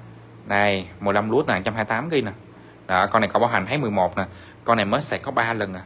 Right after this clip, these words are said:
Số lần chu kỳ nè. Đó, chu kỳ sạc ba lần nè. Pin một trăm phần trăm, bảo hành tháng mười một. Đó, màu trắng rất là đẹp luôn. Mười chín triệu tám năm mươi.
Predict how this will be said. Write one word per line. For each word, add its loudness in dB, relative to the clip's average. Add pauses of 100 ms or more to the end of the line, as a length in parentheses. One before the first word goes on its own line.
(500)
Số 4
lần 0
chu 2
kỳ 2
nè. -8 (400)
Đó, -4
chu -2
kỳ -8
sạc -6
ba 2
lần -2
nè. -8 (440)
Pin 6
một -2
trăm 2
phần -6
trăm, 0
bảo 2
hành -2
tháng -4
mười -2
một. 0 (460)
Đó, 4 (480)
màu 4
trắng 0
rất 6
là 2
đẹp 2
luôn. 4 (340)
Mười 6
chín -2
triệu 2
tám -4
năm -2
mươi. 0